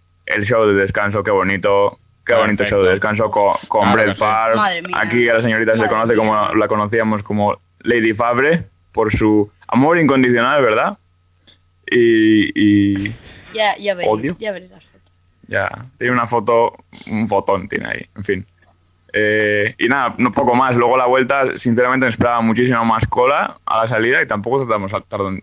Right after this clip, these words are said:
Speaker 1: tanto en salir. Además, fue bastante rápido y ayudó que la gente se fuera antes también, imagino.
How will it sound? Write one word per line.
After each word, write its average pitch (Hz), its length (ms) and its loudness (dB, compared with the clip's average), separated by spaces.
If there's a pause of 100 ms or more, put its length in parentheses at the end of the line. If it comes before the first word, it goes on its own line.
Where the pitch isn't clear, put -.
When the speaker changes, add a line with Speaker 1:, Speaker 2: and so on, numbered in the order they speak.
(100)
Speaker 1:
tanto 98 240 -8
en 95 80 -12
salir. 101 320 -8 (500)
Además, 107 260 -8
fue 110 100 -2
bastante 104 320 -4
rápido 131 480 -4
y 95 400 -8 (680)
ayudó 117 460 2
que 110 340 0
la 104 100 0
gente 104 220 -2
se 107 80 -2
fuera 101 200 0
antes 101 180 -4
también, 101 300 -2
imagino. 113 500 -4